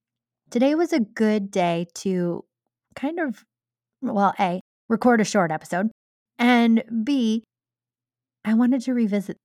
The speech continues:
the topic of being small-minded, what that means here and what it means not only for me and my podcast,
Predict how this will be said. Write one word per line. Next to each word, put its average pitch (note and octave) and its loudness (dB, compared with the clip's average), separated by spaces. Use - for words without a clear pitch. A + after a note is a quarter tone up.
the F3+ -6
topic D#3 -8
of F3+ -8
being D#3+ -6
small-minded, E3 -6
what A3 -2
that A3 0
means G3 0
here F3+ -2
and F3 -4
what F3+ -2
it - -10
means F3+ -4
not G3+ 2
only A3 2
for F#3 0
me A#3 2
and F3+ -2
my F#3+ 2
podcast, A#3 0